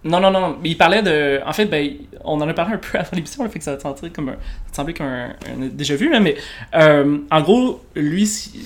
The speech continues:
il abordait, il disait comme quoi, justement, que le, euh, le problème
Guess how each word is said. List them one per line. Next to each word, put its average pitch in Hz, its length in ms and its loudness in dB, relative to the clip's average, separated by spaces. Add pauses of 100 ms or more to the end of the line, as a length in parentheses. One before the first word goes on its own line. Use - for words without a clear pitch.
(120)
il 139 80 -6
abordait, 165 460 0
il 156 140 -6
disait 143 220 -2
comme 165 140 -4
quoi, 175 340 -2
justement, 151 340 -6
que - 120 -8
le, 120 60 -4
euh, 50 300 -12 (560)
le 151 100 2
problème 156 400 -2